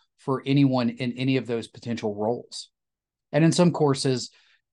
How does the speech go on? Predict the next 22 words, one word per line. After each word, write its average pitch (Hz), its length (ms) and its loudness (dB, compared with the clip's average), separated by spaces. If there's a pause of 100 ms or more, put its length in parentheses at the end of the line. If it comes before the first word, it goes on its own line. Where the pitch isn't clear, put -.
(180)
it's 139 400 -4
more 135 340 2
prevalent 120 440 -4
than 117 100 -6
others. 110 320 -6
Like, 117 240 -2
I 127 160 -2
tend 135 200 -4
to 127 60 -6
see 131 140 -4
a 123 80 -2
lot 120 220 0
more 120 180 -4
pen 139 220 -4
testers 123 440 -6
in 113 120 -2
the 123 80 -2
business 139 340 -2
course, - 280 -14
which 123 200 -6
makes 110 220 -2
sense. - 500 0